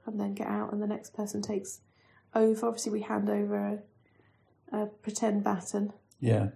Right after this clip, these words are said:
Speaker 2: Don't you have to hold it between your teeth while you're swimming?
Speaker 1: <laughs> Um, no.
Speaker 2: No? Okay.
Speaker 1: That really messes up your breathing.
Speaker 2: You could breathe through it if it's one of the typical sort of relay
Speaker 1: Ooh,
Speaker 2: tube.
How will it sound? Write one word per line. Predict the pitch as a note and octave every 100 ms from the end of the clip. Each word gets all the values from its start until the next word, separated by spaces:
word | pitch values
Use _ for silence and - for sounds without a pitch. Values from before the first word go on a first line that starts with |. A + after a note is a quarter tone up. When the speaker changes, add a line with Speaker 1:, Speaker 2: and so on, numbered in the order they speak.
| -
Speaker 2:
Don't | A#2 A#2
you | A2+
have | A2
to | A#2 A2 G#2+
hold | A#2+ A2
it | -
between | - - A2
your | G2+
teeth | - A2+ -
while | A2 A#2
you're | - -
swimming? | G#2+ G2+ G2+
Speaker 1:
<laughs> | - - - - - - _ - -
Um, | A3 A3 A3 G#3+ G#3+ G#3 A3 -
no. | A3 G#3+ G#3+ A3+ A#3 - _ _ _ _
Speaker 2:
No? | A2+ A2 A2+ - - _ - - -
Okay. | A#2 G#2+ - - _ B3
Speaker 1:
That | -
really | A3 G#3+ G#3+
messes | G#3 G3+ - G#3
up | - G#3+
your | G#3+
breathing. | G#3+ G#3+ G3+ G3+ G3 G3+ - - _ _ _ _ _ _
Speaker 2:
You | -
could | - A2+
breathe | C3 A#2
through | - A#2+
it | D3 -
if | A#2 C3
it's | A#2 -
one | B2
of |
the | A#2 C#3 - -
typical | - A#2 A2 G#2
sort | - A#2
of | G#2+ - _ _ _ _ _ -
relay | A#2 A2+ A2+ A2+
Speaker 1:
Ooh, | A2+
Speaker 2:
tube. | A#3+ A#2+ G3 G3+